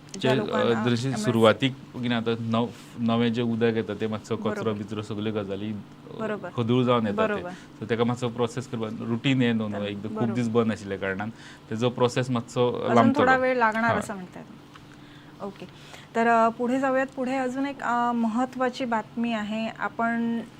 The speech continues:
Speaker 1: अ, पाहिलेलंच आहे की गोवा सरकार उत्तम आरोग्य सुविधा पुरवण्याच्या दृष्टीने नेहमीच प्रयत्नशील असतं. पण जे दक्षिण गोव्यातील जिल्हा रुग्णालय आहे तिथे या से-, अ, तिथे, अ,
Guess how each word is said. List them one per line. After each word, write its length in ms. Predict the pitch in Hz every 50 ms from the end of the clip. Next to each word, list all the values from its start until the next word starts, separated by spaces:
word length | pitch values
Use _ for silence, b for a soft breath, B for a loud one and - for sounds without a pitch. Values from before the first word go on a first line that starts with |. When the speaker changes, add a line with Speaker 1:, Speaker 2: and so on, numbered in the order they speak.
| - - -
Speaker 1:
अ, 220 | - 208 208 214
पाहिलेलंच 600 | 208 - 214 208 202 214 226 226 226 233 233 -
आहे 180 | 220 196 208 208
की 140 | 208 220 214
गोवा 320 | 202 214 208 208 220 220
सरकार 440 | 220 - 226 208 208 - 214 208 208 - -
उत्तम 320 | 214 - - - 226 226 226 -
आरोग्य 460 | 208 202 202 214 214 214 208 214 233 226
सुविधा 480 | 226 - 226 214 220 208 208 214 226 240 B B B B B B B -
पुरवण्याच्या 540 | 240 233 240 240 247 240 240 226 233 247 233
दृष्टीने 500 | 220 214 220 208 - - 247 233 226 233
नेहमीच 440 | 226 226 214 226 233 247 254 254 -
प्रयत्नशील 600 | - 247 226 220 226 - 226 220 - 247 226 208
असतं. 320 | 196 196 - - 185 - - 117 - B B B B B B B B - -
पण 400 | 240 240 247 247 254 254 254 247 - - - 202 220
जे 240 | 208 220 247 247 247
दक्षिण 460 | 220 226 226 - - - 285 277 262
गोव्यातील 480 | 254 247 247 247 240 - 254 247 247 233
जिल्हा 460 | 208 208 226 220 214 214 233 240 240
रुग्णालय 480 | 233 214 202 220 220 226 226 233 233
आहे 240 | 233 214 190 185 185
तिथे 360 | 175 - 214 - - 233 233
या 380 | 233 226 226 226 226 226 214 - - - 220
से-, 240 | - 233 220 214 196
अ, 180 | 208 208 208 - - - - - - -
तिथे, 260 | 226 226 233 233 220
अ, 440 | - - 208 202 208 208 208 208